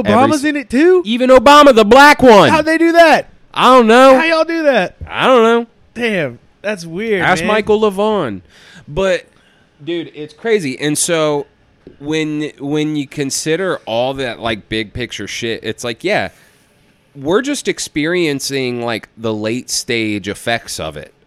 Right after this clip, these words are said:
Speaker 1: Of, like, the automation, the anti-work, the whole priming, the Great Reset. Like, they're trying hard to get people, like, chill with this shit.
Speaker 2: For sure.
Speaker 1: And, like, they're trying really hard. And, and it's not, like, a new thing. These are hundreds of years old plans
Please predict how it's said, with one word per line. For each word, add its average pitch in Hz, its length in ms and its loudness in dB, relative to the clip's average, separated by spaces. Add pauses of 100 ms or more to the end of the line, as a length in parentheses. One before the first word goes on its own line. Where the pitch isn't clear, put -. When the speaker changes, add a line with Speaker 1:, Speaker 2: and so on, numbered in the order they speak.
Speaker 1:
Of, 113 160 -4
like, 107 220 -4
the 120 80 -4
automation, 104 1200 -4
the 95 160 -12
anti-work, 101 1000 -6
the 98 120 -6
whole 104 180 -4
priming, 101 680 -6
the 95 60 -10
Great 104 300 -6
Reset. 107 560 -8
Like, 107 180 -6
they're 117 140 -6
trying 160 460 -6
hard 120 720 0 (360)
to 135 120 -6
get 117 280 -6
people, 120 420 -8
like, 101 260 -6
chill 127 340 -4
with 107 160 -8
this 90 160 -10
shit. - 380 -14 (440)
Speaker 2:
For 185 120 -6
sure. 156 320 -4
Speaker 1:
And, 131 520 -2
like, 120 200 -2
they're 127 120 -2
trying 247 340 -2
really 311 240 0
hard. 92 400 -6
And, 180 180 -2
and 160 460 -8
it's - 160 -8
not, 170 420 -6
like, 196 220 0
a 165 60 -2
new 147 240 -2
thing. 135 400 -6
These 143 180 -6
are 165 80 -6
hundreds 151 720 -6
of 110 160 -8
years 131 320 -4
old 113 320 -6
plans 127 540 -6